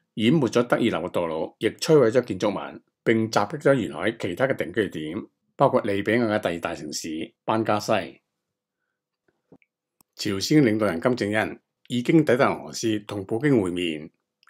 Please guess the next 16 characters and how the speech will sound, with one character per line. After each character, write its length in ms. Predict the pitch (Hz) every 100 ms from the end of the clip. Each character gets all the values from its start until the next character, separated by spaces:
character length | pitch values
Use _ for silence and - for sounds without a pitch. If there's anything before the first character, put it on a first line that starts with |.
| _ _ _ _ _ _ _ _ _ - _ -
據 60 |
俄 180 | 135 135
羅 180 | 120 90
斯 200 | 92 165
國 200 | - 120 -
家 100 | 135
通 160 | 139
訊 220 | 120 104
社 160 | 101 92 76 87 - -
俄 180 | 107 95
新 180 | 147 147
社 100 | 113
報 160 | 95
道 100 | 95
話， 320 | 80 76 82 _ _ _ _ _
朝 140 | -